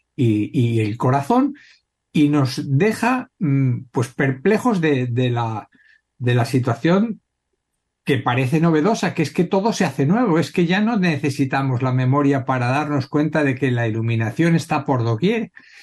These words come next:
y de que, y de que todo es perceptible en, en otra dimensión mucho más profunda. Y curiosamente se distingue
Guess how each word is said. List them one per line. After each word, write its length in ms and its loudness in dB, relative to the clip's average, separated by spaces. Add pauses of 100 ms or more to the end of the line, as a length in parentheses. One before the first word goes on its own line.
(200)
y 120 2
de 160 2
que, 340 2
y 160 2
de 180 0
que 320 -2
todo 380 2
es 240 -2
perceptible 880 0
en, 260 -4
en 120 2
otra 240 0
dimensión 540 2
mucho 280 0
más 200 -2
profunda. 600 -4 (1120)
Y 120 2
curiosamente 1120 4
se 380 2
distingue 840 0